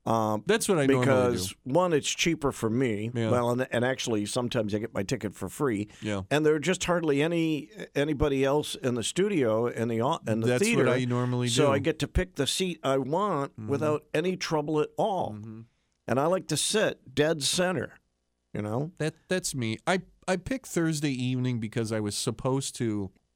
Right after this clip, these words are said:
Speaker 2: go with a few other people, and now they're not going. So I'm just,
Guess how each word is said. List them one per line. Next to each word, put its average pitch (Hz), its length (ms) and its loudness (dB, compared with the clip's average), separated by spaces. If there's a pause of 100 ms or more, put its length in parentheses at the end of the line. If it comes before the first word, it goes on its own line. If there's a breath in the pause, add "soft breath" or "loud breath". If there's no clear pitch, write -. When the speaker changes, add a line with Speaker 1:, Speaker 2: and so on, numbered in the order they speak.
(500)
Speaker 2:
go 127 160 2
with 123 160 0
a 110 40 -2
few 123 220 0
other 120 160 2
people, 127 400 -2
and 107 80 -2
now 110 180 0
they're 107 220 -2
not 107 280 -4
going. 90 300 -6
So 98 200 -4
I'm 101 200 -2
just, 98 220 -8